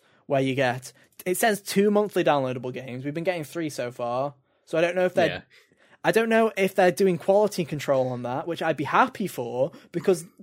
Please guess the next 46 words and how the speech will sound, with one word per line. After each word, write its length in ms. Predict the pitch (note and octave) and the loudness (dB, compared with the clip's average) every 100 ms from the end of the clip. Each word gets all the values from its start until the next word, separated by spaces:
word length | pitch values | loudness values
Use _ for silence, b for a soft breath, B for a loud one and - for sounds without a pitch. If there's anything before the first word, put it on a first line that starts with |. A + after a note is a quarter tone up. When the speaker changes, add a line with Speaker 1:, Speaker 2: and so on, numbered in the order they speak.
| - | -6
Speaker 2:
If 140 | B2 | -2
they 180 | - A#2 | 0 4
Speaker 1:
one 160 | A#3 C4 | 6 6
Speaker 2:
just 0 | |
give 120 | G#3+ | 4
Speaker 1:
of 40 | |
the 80 | G#3 | 2
Speaker 2:
us 60 | G#3+ | -2
Speaker 1:
three, 180 | A3+ | -4
Speaker 2:
better 320 | G#3+ G#2 A2+ A#2+ | -2 -2 -2 -2
ones. 460 | B2+ C#3+ E3+ - _ B B B | 0 0 0 -2 _ B B B
Speaker 1:
one 220 | G#3+ C4 | 6 6
of 60 | |
the 80 | B3 | 4
three 200 | A3 B3 | -2 -2
games 300 | A3+ G#3 E3 | 2 2 2
is 80 | D3+ | 0
always 220 | D3 C3 | 0 0
shit. 420 | B2+ C3+ B2+ B2+ - | -2 -4 -6 -8 -6
Let's 180 | F3 F#3+ | -4 -2
be 160 | - C3+ | -2 -2
real. 300 | B2+ B2+ B2 | 0 0 -2
Speaker 2:
Yeah. 220 | G#2 - | -8 -6
Speaker 1:
One 180 | F3 F#3 | 0 2
of 120 | F#3 | 2
the 40 | F3 | 2
three 160 | G3 | 0
games 380 | F3+ D#3+ D3 C#3 | 2 0 -2 -4
no 160 | D#3+ C#3+ | 0 0
one 160 | C#3 | 0
cares 300 | C3+ B2+ B2+ | -4 -6 -6
about. 320 | A#2+ A#2 A#2 _ - | -8 -10 -10 _ -4
It's 160 | F3+ A3 | -2 2
like 200 | G3 F3+ | 2 2
this 360 | F#3 E3+ - - | -2 -2 -12 -8
Speaker 2:
A 140 | - C#3 | 0 4
lot 240 | F3+ G3 | 6 8
of 0 | |
the 40 | F#3 | 8
Speaker 1:
month. 140 | E3+ | 8
Speaker 2:
times 380 | E3 D#3 C#3 C3+ | 4 4 2 0
it's 160 | B2+ | -4
two 240 | - D3 G#2+ | 0 0 2
out 140 | F#2 | -2
of 80 | E2+ | -2
three. 340 | D3+ - F3 | -2 4 4